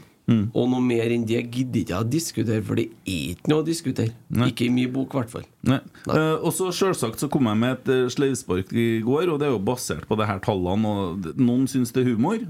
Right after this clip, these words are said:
Speaker 1: og andre kan bli litt fornærmet. Jeg mente ikke å fornærme noen, jeg prøvde å være morsom.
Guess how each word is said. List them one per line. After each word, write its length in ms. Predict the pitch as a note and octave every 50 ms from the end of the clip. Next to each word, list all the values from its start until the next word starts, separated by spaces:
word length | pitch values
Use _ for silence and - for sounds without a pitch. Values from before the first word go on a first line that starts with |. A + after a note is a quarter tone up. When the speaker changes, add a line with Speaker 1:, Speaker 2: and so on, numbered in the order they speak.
| - -
Speaker 1:
og 340 | - D3 C#3 C#3+ C#3+ C3+ D#3
andre 260 | D3+ C#3 G2+ F2+ F2+
kan 160 | - A2+ A2
bli 100 | G#2+ G2+
litt 160 | F#2+ F#2+ G2 -
fornærmet. 480 | - G#2+ G2+ F#2 E2+ D#2+ E2+ F#2+ -
Jeg 80 | C3 B2
mente 280 | A#2 G#2+ G2 E2 - F2+
ikke 140 | - F#2+ F2
å 20 |
fornærme 400 | - G#2+ G#2 G2+ F2+ F#2 F#2+ F#2+ G2
noen, 220 | G#2 F#2 F#2+ F2+ -
jeg 120 | - F#2+
prøvde 240 | - G#2 F#2+ F#2 F2
å 140 | F#2+ G2 G2
være 100 | F#2+ G2
morsom. 300 | G2 G2 - - - -